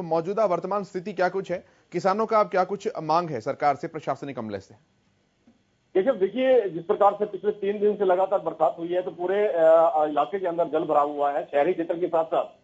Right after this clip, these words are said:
Speaker 2: ग्रामीण क्षेत्रों के अंदर भी बड़े पैमाने पर जल भरा हुआ है। उससे, अ, जो, अ, फसलें हैं, जो पककर तैयार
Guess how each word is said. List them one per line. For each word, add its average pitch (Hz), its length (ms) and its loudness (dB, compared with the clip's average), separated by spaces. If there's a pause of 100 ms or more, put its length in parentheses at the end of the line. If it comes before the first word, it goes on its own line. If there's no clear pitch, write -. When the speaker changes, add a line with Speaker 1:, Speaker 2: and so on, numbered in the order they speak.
(240)
Speaker 2:
ग्रामीण 165 240 -2
क्षेत्रों 180 320 -6
के 185 80 -2
अंदर 185 200 0
भी 185 120 0
बड़े 170 180 0
पैमाने 160 360 0
पर 170 120 -4
जल 151 100 0
भरा 156 200 0
हुआ 165 300 0
है। 185 120 2
उससे, 196 320 2 (340)
अ, 151 200 -2
जो, 196 340 2
अ, 160 440 0
फसलें 202 280 -2
हैं, 147 240 -6
जो 156 60 -8
पककर 180 340 -6
तैयार 175 240 0